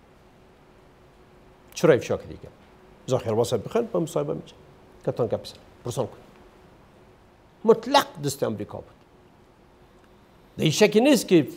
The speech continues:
فساد خود ما، مردم افغانستان دو بود، کسایی که بودن، افراد ما. ولی مطلق دست امریکا بر، بر تضعیف نظام ما، بر تضعیف دولت ما و بر بدنام کردن شخص ما.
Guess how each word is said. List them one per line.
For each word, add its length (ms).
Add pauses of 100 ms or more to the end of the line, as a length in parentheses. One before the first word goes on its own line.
(140)
فساد 380
خود 280
ما، 200
مردم 340
افغانستان 460
دو 120
بود، 360
کسایی 260
که 100
بودن، 220
افراد 340
ما. 120 (1700)
ولی 120
مطلق 560
دست 240
امریکا 360
بر، 120
بر 160
تضعیف 460
نظام 380
ما، 160
بر 140
تضعیف 380
دولت 320
ما 140 (260)
و 80
بر 180
بدنام 360
کردن 300
شخص 320
ما. 140